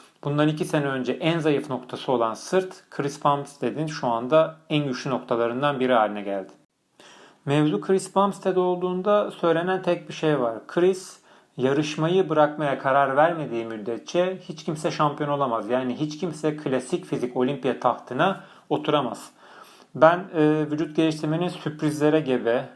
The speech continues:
e, her an her şeyin olabileceği bir spor olduğunu biliyorum, inanıyorum. O yüzden bu tarz kesin ifadeler kullanmaktan genelde kaçınıyorum. Çünkü yani Ronnie Coleman'ın bile tahtını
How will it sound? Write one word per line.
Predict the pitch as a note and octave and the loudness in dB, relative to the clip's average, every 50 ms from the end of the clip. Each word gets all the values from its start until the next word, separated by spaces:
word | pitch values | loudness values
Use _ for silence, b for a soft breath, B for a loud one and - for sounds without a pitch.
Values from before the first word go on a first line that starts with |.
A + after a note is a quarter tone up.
| _ _ _ - D#3+ | _ _ _ -8 -4
e, | C#3 C3 B2+ B2 B2 B2+ B2+ | -2 0 2 2 2 2 4
her | D3 D3+ | 4 4
an | D3+ D3+ D3 | 4 2 2
her | D3+ D#3+ D#3 | 0 0 -2
şeyin | D#3 - D3+ C#3+ | 0 -2 -2 -2
olabileceği | C#3+ C#3 C#3 C3+ C3 C3+ C3 B2+ D#3+ E3+ E3 | 0 0 -2 -2 -2 -2 -2 0 0 0 0
bir | D#3+ | 0
spor | D#3 - - E3 E3 | -4 -6 -2 0 2
olduğunu | D#3 D#3 D#3 C#3+ D3+ D#3+ E3 D3+ | 2 2 2 2 0 -2 -2 0
biliyorum, | D3 D3+ D#3 D#3+ D#3 C3+ A2+ A2+ B2+ - - _ _ - | 0 2 2 2 2 2 0 -2 -6 -12 -16 _ _ -8
inanıyorum. | C#3 C3 C3+ C3+ C#3+ C#3+ B2+ A2+ A#2 C#3 D#3 D#3 - B B B B B B B B | -8 -6 -4 -4 -4 -2 -2 -2 -2 -4 -6 -8 -12 B B B B B B B B
O | D#3 D#3 D#3+ | 2 4 4
yüzden | D3+ D3+ D#3+ D#3 D#3+ D#3+ | 2 2 0 0 0 -2
bu | D#3 - | -4 -2
tarz | D#3 D#3 D3+ D#3 | -2 -2 -2 -2
kesin | - - D#3+ - - F3 | -6 -10 -10 -6 -4 -4
ifadeler | E3 D3+ D3+ C#3 B2+ B2 B2+ C3 B2+ B2+ | 0 4 4 4 4 4 2 2 0 0
kullanmaktan | - C3 B2 B2 B2 B2 B2+ B2 B2 - - - E3 F3 F3 D#3+ | -2 -2 0 0 0 0 0 -2 -2 -2 0 2 2 2 0 0
genelde | D#3+ D#3 C#3+ C3 C3 C#3+ E3 D#3 | 0 0 0 0 -2 -2 -2 -2
kaçınıyorum. | D3+ D3+ D3+ D3+ C#3+ C#3+ C3 B2 A#2 G#2 - | -2 -4 -4 -4 -4 -4 -4 -4 -4 -4 -6
Çünkü | C#3 B2+ - C3+ | -8 -6 -2 0
yani | B2+ B2+ B2+ B2+ | 0 2 2 0
Ronnie | A#2+ A#2 B2 C3 C3+ B2+ - | 0 0 -2 -2 -2 0 2
Coleman'ın | D3+ D#3 D#3+ D3+ D3+ C#3 C#3 D3 D#3+ D#3 D3 - | 4 4 4 4 2 0 -2 -2 -2 -2 0 0
bile | B2 A2+ A2+ G#2+ G#2+ G#2+ B B B B B B B B | 0 0 0 0 -2 -2 B B B B B B B B
tahtını | - - C3+ - - - - C3+ C3 B2 A#2+ A#2 - | 2 4 4 4 2 -4 -8 -4 -2 -2 -2 -2 -6